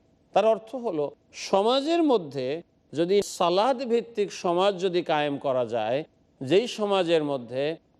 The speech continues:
পুরুষেরা মসজিদে গিয়ে জামাতের সাথে নামাজ আদায় করে, প্রত্যেক ঘরে ঘরে মহিলারা সালাত আদায় করে, বাচ্চারা গিয়ে জামাতে শরিক হয়,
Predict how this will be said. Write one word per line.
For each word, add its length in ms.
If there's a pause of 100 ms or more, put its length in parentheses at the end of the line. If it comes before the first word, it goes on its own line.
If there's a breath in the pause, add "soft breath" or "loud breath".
(200)
পুরুষেরা 520
মসজিদে 600
গিয়ে 200
জামাতের 420
সাথে 320
নামাজ 300
আদায় 220
করে, 340 (320)
প্রত্যেক 400
ঘরে 320
ঘরে 360
মহিলারা 600
সালাত 380
আদায় 260
করে, 300
বাচ্চারা 580
গিয়ে 240
জামাতে 460
শরিক 420
হয়, 340